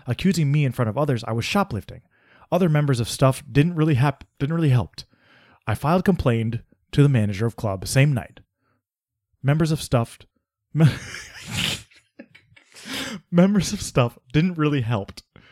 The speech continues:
Okay, I already read that part. <laughs> "They promised investigation and they came back to me after, I think, ten days by the phone call. 'We have resolved issue. Thank you. We apologize.'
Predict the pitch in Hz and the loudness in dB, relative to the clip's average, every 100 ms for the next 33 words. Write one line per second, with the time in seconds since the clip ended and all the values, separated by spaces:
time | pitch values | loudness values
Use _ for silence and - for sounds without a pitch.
0 | _ - 117 165 160 123 - 131 120 120 | _ -18 -8 -6 -2 -4 -2 -2 -2 -2
1 | 117 110 - - - - - _ - 226 | -4 -4 -6 -10 -14 -18 -20 _ -14 -14
2 | 208 - 143 - 170 214 226 202 143 143 | -4 0 0 2 -2 0 -2 -4 0 -2
3 | - 123 110 101 113 - 107 104 143 156 | -2 -4 -4 -6 -10 -8 -6 -6 -4 -2
4 | 147 143 131 117 110 107 110 101 104 98 | -4 -4 -6 -6 -6 -8 -8 -6 -8 -8
5 | - 170 123 101 95 - _ - - - | -4 -4 -2 -4 -6 -12 _ -20 -20 -10
6 | 110 110 - 139 127 90 76 _ - 226 | -6 -4 0 0 0 -6 -12 _ 0 0
7 | 196 165 123 110 101 92 - 87 - 202 | 2 0 0 -2 -2 -6 -10 -10 -4 -4
8 | 143 71 82 156 190 233 233 131 78 80 | -4 -12 -6 -2 -2 0 0 -2 -6 -18